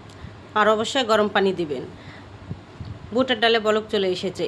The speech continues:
এই পর্যায়ে আমি দিচ্ছি কিছুটা পেঁয়াজ বেরেস্তা। এখন পেঁয়াজ বেরেস্তা দিয়ে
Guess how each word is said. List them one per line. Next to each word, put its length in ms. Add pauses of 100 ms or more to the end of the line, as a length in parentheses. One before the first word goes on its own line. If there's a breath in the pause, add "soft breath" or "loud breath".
(120)
এই 140
পর্যায়ে 340
আমি 120
দিচ্ছি 340
কিছুটা 400
পেঁয়াজ 240
বেরেস্তা। 400 (2000)
এখন 260
পেঁয়াজ 260
বেরেস্তা 320
দিয়ে 180